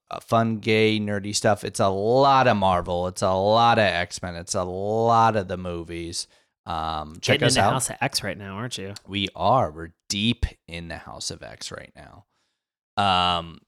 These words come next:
Speaker 1: so yeah, uh, check me out there. Um, and then also I <laughs> perform, I do a lot of gay things. Uh, I performed in an all gay troupe called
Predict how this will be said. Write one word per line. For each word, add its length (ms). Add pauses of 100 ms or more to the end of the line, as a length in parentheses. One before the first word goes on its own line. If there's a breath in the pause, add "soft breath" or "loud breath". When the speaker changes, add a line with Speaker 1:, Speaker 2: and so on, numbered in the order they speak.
(120)
Speaker 1:
so 160
yeah, 240
uh, 680 (220)
check 220
me 80
out 200
there. 520
Um, 580
and 140
then 80
also 560
I 320
<laughs> 60
perform, 680
I 380 (100)
do 80
a 60
lot 140
of 60
gay 160
things. 340
Uh, 580
I 180
performed 460
in 80
an 60
all 180
gay 220
troupe 260
called 340